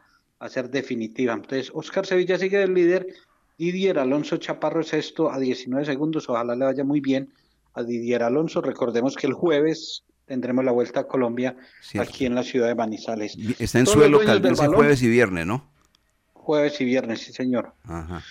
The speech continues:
Speaker 1: Jueves, eh, eh, la contrarreloj individual desde Cenicafé hasta el, eh, barrio Chipre.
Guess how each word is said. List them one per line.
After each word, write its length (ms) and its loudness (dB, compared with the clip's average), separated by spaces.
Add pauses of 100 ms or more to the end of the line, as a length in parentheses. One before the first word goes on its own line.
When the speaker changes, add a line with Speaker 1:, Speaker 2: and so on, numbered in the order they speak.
(220)
Speaker 1:
Jueves, 600 0
eh, 260 2
eh, 760 -6
la 140 -4
contrarreloj 840 -2
individual 560 0
desde 280 -2
Cenicafé 720 -2
hasta 280 -2
el, 200 -4
eh, 180 -2
barrio 260 0
Chipre. 500 -4